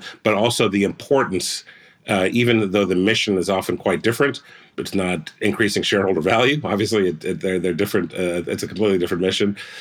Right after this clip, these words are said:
You know, the need for having, the necessity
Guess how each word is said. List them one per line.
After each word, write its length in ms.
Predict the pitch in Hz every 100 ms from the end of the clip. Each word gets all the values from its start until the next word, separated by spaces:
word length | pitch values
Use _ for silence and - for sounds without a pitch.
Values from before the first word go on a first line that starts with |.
| -
You 100 | -
know, 100 | 104
the 140 | 92 95
need 400 | 92 110 113 117
for 180 | - 87
having, 520 | 101 95 90 90 95
the 180 | 98 90
necessity 720 | 101 - 151 131 92 78